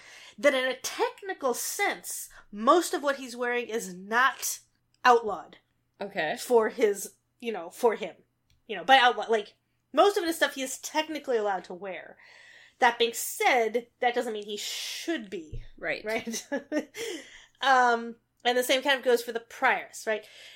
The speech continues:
Speaker 1: And of course, that's really Chaucer's point. Not that these are outliers, not that these figures are outliers in
Speaker 2: Mm-hmm.
Speaker 1: what they're wearing, but that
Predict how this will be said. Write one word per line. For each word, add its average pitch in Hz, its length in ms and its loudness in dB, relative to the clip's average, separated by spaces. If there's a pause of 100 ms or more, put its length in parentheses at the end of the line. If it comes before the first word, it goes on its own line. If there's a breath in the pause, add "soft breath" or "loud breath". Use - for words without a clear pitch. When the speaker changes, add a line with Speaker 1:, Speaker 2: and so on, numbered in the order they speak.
Speaker 1:
And 254 100 4
of 262 120 -2
course, 311 220 2
that's 320 340 2
really 262 260 -6
Chaucer's 240 580 -4
point. - 720 -10 (680)
Not 330 480 4
that 226 240 -10
these 311 280 0
are 233 280 2
outliers, 226 960 -2 (400)
not 320 160 0
that - 80 -14
these 269 220 -8
figures 240 340 -2
are 202 300 -6
outliers 190 720 0
in 190 140 -6
Speaker 2:
Mm-hmm. 180 80 -8
Speaker 1:
what 196 180 -10
they're 185 120 -2
wearing, 175 540 -12 (920 soft breath)
but 269 220 2
that 254 460 2